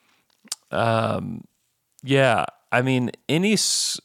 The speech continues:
any sort of, like, elite point guard like that with elite point guard, like, mentality, I think would be awesome.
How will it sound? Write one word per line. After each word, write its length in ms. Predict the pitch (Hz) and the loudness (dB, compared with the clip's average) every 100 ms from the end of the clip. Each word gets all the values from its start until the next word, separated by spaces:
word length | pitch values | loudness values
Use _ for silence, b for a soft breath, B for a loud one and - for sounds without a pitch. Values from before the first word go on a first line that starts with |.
| - | -6
any 200 | 165 190 | -2 -2
sort 360 | - 139 139 | 0 2 2
of, 200 | 117 101 | 2 0
like, 200 | 107 98 - | 0 -2 -2
elite 420 | 110 107 107 101 | -2 -2 -4 -6
point 240 | - 113 110 | -6 -6 -2
guard 200 | 117 117 | -2 0
like 220 | 117 - | -4 -2
that 380 | 120 120 - - | -2 -2 -4 -8
with 200 | 117 113 | -6 -4
elite 420 | 104 110 107 _ | -4 -4 -6 _
point 220 | - 110 | -6 -4
guard, 240 | 107 107 104 - - | 0 -2 -4 -14 -12
like, 200 | - 107 | -10 -10
mentality, 800 | 104 110 104 98 110 113 123 127 b b b b b - | -10 -8 -4 -2 -2 -4 -6 -10 b b b b b -16
I 60 | 120 | -8
think 180 | 107 | -6
would 80 | 104 | -4
be 80 | 92 | 0
awesome. 560 | 92 98 - 113 98 | 2 2 0 -4 -6